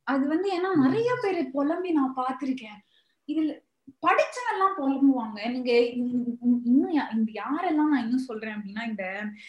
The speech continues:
Speaker 1: இங்க
Speaker 2: ம்.
Speaker 1: இ-, இங்க இருந்து வெளிநாட்டுக்கு போயிட்டு படிக்கிற அந்த ஒரு சில,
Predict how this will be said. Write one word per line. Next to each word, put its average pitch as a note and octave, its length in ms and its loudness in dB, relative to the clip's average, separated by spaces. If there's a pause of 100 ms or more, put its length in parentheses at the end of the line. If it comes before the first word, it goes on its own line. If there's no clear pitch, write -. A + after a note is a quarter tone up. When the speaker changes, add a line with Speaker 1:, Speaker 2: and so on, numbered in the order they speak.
(280)
Speaker 1:
இங்க C4 440 8
Speaker 2:
ம். B3+ 320 2
Speaker 1:
இ-, - 220 -10
இங்க C4+ 400 6
இருந்து E4+ 320 0
வெளிநாட்டுக்கு C#4 720 6
போயிட்டு A#3+ 600 -2
படிக்கிற A3 380 -2
அந்த G3 440 0
ஒரு G3 160 -4
சில, F#3 440 -4